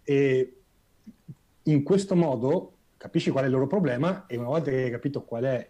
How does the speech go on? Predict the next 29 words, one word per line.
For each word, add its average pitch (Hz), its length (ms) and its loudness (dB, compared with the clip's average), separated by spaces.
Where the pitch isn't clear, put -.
il 117 200 -6
loro 139 260 2
problema 135 680 -4
puoi - 180 -6
trovare 127 580 -2
una 120 200 -2
so-, 143 180 -2
una 113 200 -2
soluzione 117 380 -2
al 113 80 -2
problema. 110 460 -4
Puoi 98 140 -16
creare 104 160 -10
un 107 80 -8
prodotto, 139 720 -2
eh, 95 240 -18
puoi 110 180 -4
proporgli 156 480 2
il 143 80 2
prodotto 131 240 0
di 117 140 -2
altri, 139 600 0
puoi 104 180 -4
vendergli 139 400 0
qualcosa 143 460 -2
per 127 180 -6
risolvere 113 580 -4
quel 107 160 -8
problema. 92 440 -14